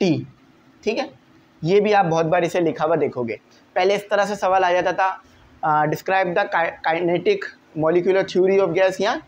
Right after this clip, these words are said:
के एम टी of gas, लेकिन अब तो नहीं आएगा शायद। अच्छा, अब देखो इधर, basic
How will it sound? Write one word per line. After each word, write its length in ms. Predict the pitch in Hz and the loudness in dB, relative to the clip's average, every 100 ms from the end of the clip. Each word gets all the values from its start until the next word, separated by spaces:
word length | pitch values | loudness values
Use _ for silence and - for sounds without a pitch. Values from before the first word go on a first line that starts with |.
| - - | -6 0
के 60 | |
एम 260 | 180 170 160 | 2 2 0
टी 120 | 160 | 0
of 120 | 151 | 0
gas, 260 | 120 127 120 - _ _ _ _ 170 | 0 -6 -6 -14 _ _ _ _ -4
लेकिन 160 | 180 | -2
अब 140 | 185 - | -2 -2
तो 60 | 185 | -2
नहीं 160 | 160 | -2
आएगा 260 | 139 127 120 | -2 -2 -4
शायद। 260 | - 101 - _ _ _ _ - | -4 -10 -12 _ _ _ _ -10
अच्छा, 180 | - - | -8 -4
अब 200 | - 190 | -2 0
देखो 220 | 208 202 | 0 0
इधर, 260 | 180 143 - 156 | 0 -2 -4 -2
basic 380 | 151 226 277 | 2 2 0